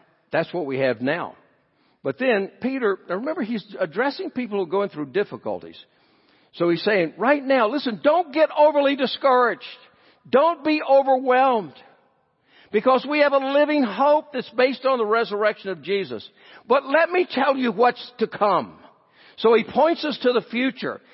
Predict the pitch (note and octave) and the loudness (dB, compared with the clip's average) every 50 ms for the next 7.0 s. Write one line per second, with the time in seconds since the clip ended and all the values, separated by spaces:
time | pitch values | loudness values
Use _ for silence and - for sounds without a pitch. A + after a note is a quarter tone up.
0 | - - - F3 F3 - B3+ C#4+ D4 - E4 C#4 - - D4 C4 C4 C4 C#4+ C#4+ | -18 -4 -4 -4 0 2 2 2 2 0 -6 -10 -8 -2 0 0 0 0 -2 -4
1 | C4+ B3+ - - - A#3+ - - - - F#3+ C#3 G#2+ - _ _ _ _ _ _ | -4 -6 -4 0 2 2 2 2 -2 -6 -8 -8 -8 -10 _ _ _ _ _ _
2 | _ _ _ _ _ _ _ - F#3+ F3 - B3 C#4 C#4 - D4 C#4 - - - | _ _ _ _ _ _ _ -4 -2 0 2 2 2 2 2 0 0 0 -2 0
3 | - C#4 C#4+ - - C4+ A#3 A3 F#3 F#3 F3+ F3+ F3+ F3+ F3 - - - A3 A3+ | 2 2 2 2 0 -2 -2 0 2 2 2 2 0 0 -4 -6 -6 -4 -2 -2
4 | A3+ G#3 E3 A2+ G#2 D#2 - - _ _ _ _ _ _ _ _ _ _ _ _ | 0 -2 -2 -4 -8 -12 -18 -20 _ _ _ _ _ _ _ _ _ _ _ _
5 | _ _ _ _ _ _ _ _ _ _ _ _ _ C#3 C#3+ E3 F3+ D#3+ - - | _ _ _ _ _ _ _ _ _ _ _ _ _ -4 -2 -2 -2 -2 -2 2
6 | A3 G#3+ A3 A3 - - - G#3+ B3+ B3+ B3+ A#3+ G3+ D3+ C3+ C3 B2 - - - | 2 2 2 2 -2 -6 -2 0 0 2 2 2 0 2 0 -2 -2 -6 -10 -18